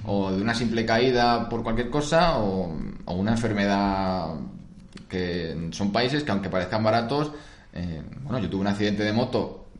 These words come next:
eh, ridículo, que, que no me pasó nada grave, pero, bueno, me tuve que ir a limpiar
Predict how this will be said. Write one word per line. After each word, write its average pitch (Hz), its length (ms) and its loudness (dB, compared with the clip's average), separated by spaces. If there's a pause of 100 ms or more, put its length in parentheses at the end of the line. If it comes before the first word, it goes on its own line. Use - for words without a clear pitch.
(140)
eh, - 220 -16
ridículo, 107 840 -2 (160)
que, - 180 -16
que 73 140 -8
no 78 80 -2
me 85 80 -2
pasó 92 220 -2
nada 95 220 2
grave, 127 360 2 (120)
pero, 90 260 -2
bueno, 98 220 -4
me 80 140 -8
tuve 95 260 -2
que 98 80 -4
ir 101 80 0
a 98 40 0
limpiar 98 440 0